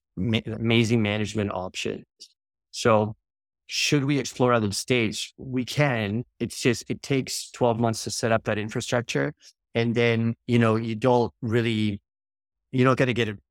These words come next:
perfect the first, you know, the first time around. So, so it's a bit of a trial and error. And, and we do find that by going to similar states, you know, like Atlanta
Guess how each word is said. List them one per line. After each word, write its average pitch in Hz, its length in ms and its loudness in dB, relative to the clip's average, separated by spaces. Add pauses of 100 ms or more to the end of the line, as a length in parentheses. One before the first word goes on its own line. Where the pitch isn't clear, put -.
(140)
perfect 131 400 0 (100)
the 101 140 -4
first, - 380 -2 (260)
you 123 80 -4
know, 107 220 2
the 98 80 -8
first 117 240 -2
time 127 200 0
around. 123 440 0 (280)
So, 131 440 4 (180)
so - 120 0
it's 127 160 2
a 147 80 4
bit 135 160 -2
of 160 100 -2
a 190 80 -2
trial 135 360 2
and 123 200 -2
error. 120 280 -4
And, 131 260 -10
and 127 100 -6
we 127 120 2
do 135 180 0
find 135 320 0
that 117 220 0 (260)
by 120 120 4
going 127 340 2
to 127 100 -4
similar 120 420 -6
states, 120 600 -4
you 127 80 -8
know, 117 140 -4
like 110 120 -8
Atlanta 113 760 0